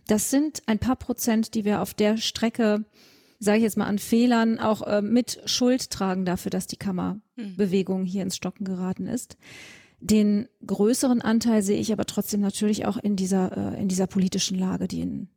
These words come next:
Speaker 1: Niedersachsen einfach die ganze Zeit sich als instabil herausgestellt hat, keine Anschubfinanzierung bekommen, kein wirkliches
Speaker 2: Hm.
Speaker 1: Bekenntnis der Politik zu sagen, "Mensch, Pflege, wir trauen euch zu, euren, eure Angelegenheiten selber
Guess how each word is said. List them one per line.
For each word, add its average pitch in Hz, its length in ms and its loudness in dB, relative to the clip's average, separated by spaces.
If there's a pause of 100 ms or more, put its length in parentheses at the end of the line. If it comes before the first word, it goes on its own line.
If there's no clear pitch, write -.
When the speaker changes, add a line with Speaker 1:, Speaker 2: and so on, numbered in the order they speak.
(220)
Speaker 1:
Niedersachsen 185 720 2 (160)
einfach 185 400 -4 (140)
die 208 200 -8
ganze 220 340 2
Zeit 202 340 0
sich 214 240 0
als 202 120 0
instabil 196 480 0
herausgestellt 185 640 -2
hat, 190 140 -8
keine 220 580 0 (460)
Anschubfinanzierung 208 1080 0
bekommen, 196 400 0
kein 214 380 2
wirkliches 214 440 0
Speaker 2:
Hm. 226 80 -8
Speaker 1:
Bekenntnis 208 520 0
der 196 100 2
Politik 196 480 -4
zu 202 120 -6
sagen, 190 380 0 (280)
"Mensch, 220 400 2
Pflege, 208 540 0
wir 220 160 0
trauen 208 380 -2
euch 202 200 -4
zu, 214 460 0
euren, 208 500 2 (400)
eure 220 300 2
Angelegenheiten 208 840 2
selber 196 420 2